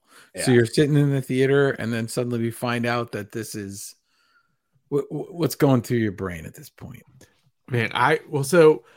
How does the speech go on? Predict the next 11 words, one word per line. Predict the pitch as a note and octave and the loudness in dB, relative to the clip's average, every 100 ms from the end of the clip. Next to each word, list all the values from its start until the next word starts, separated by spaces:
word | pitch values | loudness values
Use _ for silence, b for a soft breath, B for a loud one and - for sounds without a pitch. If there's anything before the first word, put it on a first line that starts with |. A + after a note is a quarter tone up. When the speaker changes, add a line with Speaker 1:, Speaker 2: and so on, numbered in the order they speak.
| b - | b 0
Speaker 3:
I'm | E3+ A#3 | 0 0
just | G3 - | -4 -4
super | B2+ - D3 B2 | -6 -6 -8 -8
glad | G#2+ G#2+ A2 G#2+ | -2 2 2 -2
to | - A#2 | -6 -6
have | G2+ | -4
seen | - - G#2+ A2+ B2 | -6 -6 -6 -6 -8
a | - | -4
little | A2 A2 | -2 -2
bit | G#2+ - | -6 -6
more | G#2 G#2 F#2+ G2+ C3 | -8 -4 -2 -2 -4